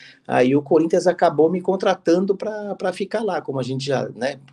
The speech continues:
O Corinthians já me conhecia, porque a gente já transitava muito aí na, na,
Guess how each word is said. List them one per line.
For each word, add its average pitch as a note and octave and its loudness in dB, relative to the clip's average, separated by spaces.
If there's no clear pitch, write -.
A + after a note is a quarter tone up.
O - -20
Corinthians B2 -2
já A#2 4
me A#2 -2
conhecia, B2+ 2
porque - -10
a C3+ -8
gente A#2 -10
já G2+ -4
transitava G#2 -4
muito A2+ 0
aí G#2 -2
na, G2 -8
na, F#2+ -8